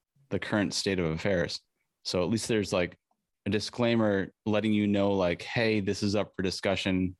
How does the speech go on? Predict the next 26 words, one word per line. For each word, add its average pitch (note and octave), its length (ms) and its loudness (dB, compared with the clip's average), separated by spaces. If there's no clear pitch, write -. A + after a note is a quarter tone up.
We A#2 140 2
don't B2+ 140 2
even A2+ 200 2
really G#2 220 2
know F#2+ 580 2
what's G2 260 -2
fact F#2+ 340 -2
and F2+ 100 -2
fiction." F#2+ 460 -2
Fact A2+ 280 -2
checking G#2+ 420 2
is - 340 -2
controversial G2+ 560 0
in F#2 60 2
its F2 120 -2
own G#2 140 4
right F#2+ 240 2
because F#2 220 -2
it's - 180 -4
tied F#2+ 300 0
to F2+ 300 0
sponsors G2 560 -2
or F2+ 60 -2
companies F#2+ 460 0
that F2 160 0
essentially F2+ 400 -2